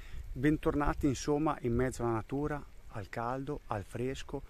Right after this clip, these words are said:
insomma dipende dalla stagione, ma in mezzo alla tranquillità, la cosa più importante per me. Allora, una cosa che facciamo oggi è la rincalzatura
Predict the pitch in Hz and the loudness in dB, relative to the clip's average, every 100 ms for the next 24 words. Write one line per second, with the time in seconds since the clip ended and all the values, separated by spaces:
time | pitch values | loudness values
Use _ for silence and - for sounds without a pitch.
0 | - - - 110 120 - 151 139 131 123 | -16 -8 -2 0 0 2 2 2 2 0
1 | 123 - - 107 123 156 160 - - 113 | -2 -4 -6 -4 0 0 -2 -6 -6 0
2 | 120 - - - - - 110 107 127 120 | 2 0 -6 -14 -12 -4 -2 0 0 -2
3 | 131 - 117 - 113 - 110 - 104 - | -8 -2 -2 0 -4 -2 -4 -4 -10 -6
4 | 110 - 143 127 120 110 - 98 95 87 | -4 0 0 0 -2 -4 -4 -8 -10 -12
5 | - - - - - 139 120 90 87 - | -16 -20 -20 -20 -4 0 2 0 -8 -16
6 | - - - - 160 147 95 - - - | -18 -20 -18 -2 0 0 -4 -12 -20 -20
7 | - - 190 220 208 190 196 185 196 165 | -20 -4 0 0 0 0 2 2 0 0
8 | 147 - 156 147 127 143 151 - 214 196 | 0 2 4 4 2 2 0 0 -4 -4
9 | - - - - - - - - - - | -12 -20 -20 -20 -20 -20 -20 -20 -4 4
10 | 160 165 156 151 160 151 - 175 208 220 | 6 6 4 4 4 2 -2 0 4 4
11 | 226 | 4